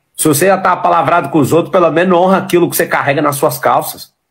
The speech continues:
Tão loucos aí agora, querendo movimentar processo até pra ver se me prende. Você tem noção do que, é que esses caras tá fazendo? Vocês estão de brincadeira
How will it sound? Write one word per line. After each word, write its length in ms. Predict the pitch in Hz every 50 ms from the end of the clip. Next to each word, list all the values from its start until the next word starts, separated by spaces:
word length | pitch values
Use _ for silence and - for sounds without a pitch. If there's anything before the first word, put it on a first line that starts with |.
| _ _ _ _ _ _ _ _ _ _ _ _ _ _ _ _ _ _ _
Tão 140 | - 160 180
loucos 480 | 190 175 160 180 202 196 202 165 143 151
aí 120 | 160 165
agora, 320 | 165 135 117 143 165 165
querendo 300 | 151 - 165 160 165 165
movimentar 600 | 165 165 170 151 143 160 165 156 135 156 160 160
processo 440 | - 156 156 135 - - 160 147 -
até 180 | 156 143 139 196
pra 160 | 196 - 196
ver 140 | 185 170 196
se 120 | 190 196
me 140 | 190 196 208
prende. 520 | - - - 131 143 170 196 180 127 110
Você 160 | 95 - 160 156
tem 180 | - 202 220
noção 380 | 226 214 208 170 139 - 180 175
do 60 | 156
que, 60 | 175
é 60 | 185
que 60 | 180 -
esses 200 | - 185 160 -
caras 220 | - 160 156 -
tá 120 | 139 151
fazendo? 480 | 147 147 135 113 139 170 175 139 135 - _ _ _ _ _ _ _ _ _ _ _ _
Vocês 220 | - - 202 214
estão 220 | 196 - 240 240 233
de 120 | 185 214
brincadeira 960 | 175 139 - 220 226 - 208 180 147 131 127 165 190 180 139 120 - - _